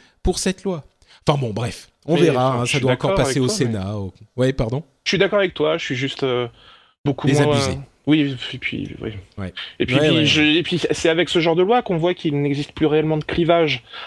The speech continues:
Speaker 2: Après, je vais aller... je pourrais aller beaucoup plus loin, mais J'ai cette sensation que on, on a une, euh, des représ-, enfin, c'est des représentants qu'on a, et le système démocratique tel qu'il est fait fait qu'on a des représentants. On...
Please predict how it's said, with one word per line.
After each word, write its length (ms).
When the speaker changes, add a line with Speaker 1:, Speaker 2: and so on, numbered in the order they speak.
Speaker 2:
Après, 220
je 100
vais 60
aller... 200
je 120
pourrais 240
aller 120
beaucoup 200
plus 160
loin, 180
mais 160
J'ai 160
cette 200
sensation 480
que 440
on, 600
on 220
a 340
une, 220
euh, 880
des 160
représ-, 460
enfin, 220
c'est 120
des 100
représentants 600
qu'on 200
a, 260
et 240
le 120
système 360
démocratique 500
tel 140
qu'il 200
est 60
fait 200
fait 140
qu'on 180
a 80
des 80
représentants. 680
On... 680